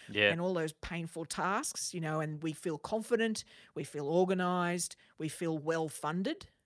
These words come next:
Speaker 2: <laughs> you know? And then you can sort of, you see, basically there's no adventure, you know, that isn't within reach.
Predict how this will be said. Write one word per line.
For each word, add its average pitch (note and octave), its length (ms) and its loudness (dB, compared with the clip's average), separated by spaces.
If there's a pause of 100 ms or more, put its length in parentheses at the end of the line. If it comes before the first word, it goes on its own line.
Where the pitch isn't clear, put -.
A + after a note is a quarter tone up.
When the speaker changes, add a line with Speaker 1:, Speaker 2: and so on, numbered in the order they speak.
(100)
Speaker 2:
<laughs> - 260 -12
you C4+ 180 10
know? C4 220 8 (720)
And F#3 200 6
then F#3 680 4
you F#3+ 100 0
can F#3 160 0
sort G3 280 4
of, F3 280 2
you G#3 120 -2
see, F#3 380 2 (280)
basically G3+ 400 0
there's D#3 200 2
no E3+ 200 2
adventure, D#3 480 -2 (320)
you D#3+ 60 -4
know, D3 100 0
that D3 160 -2
isn't D3+ 220 -4
within D3+ 260 -4
reach. - 440 -6